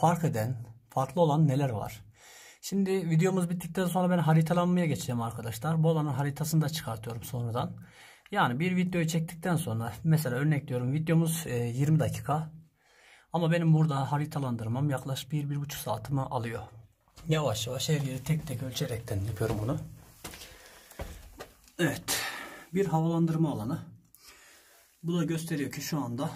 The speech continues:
bir alt katımız, yani bir alt kat daha olmuş olması gerekiyor. Bir kuyu değilse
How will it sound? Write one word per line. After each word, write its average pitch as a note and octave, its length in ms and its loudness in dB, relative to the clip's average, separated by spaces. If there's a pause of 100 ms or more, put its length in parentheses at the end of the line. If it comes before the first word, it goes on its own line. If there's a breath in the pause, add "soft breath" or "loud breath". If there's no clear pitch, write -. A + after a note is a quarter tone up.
(300 loud breath)
bir D#3+ 160 -2
alt C#3 200 -4
katımız, C3+ 600 -4
yani A#2 280 -4
bir C3 100 -4
alt C#3+ 240 -4
kat - 200 -10 (100)
daha C3+ 540 -2
olmuş C3+ 560 -4 (640 soft breath)
olması C#3+ 380 2
gerekiyor. B2 520 -4
Bir D#3+ 120 2
kuyu E3 320 2
değilse C#3+ 480 -2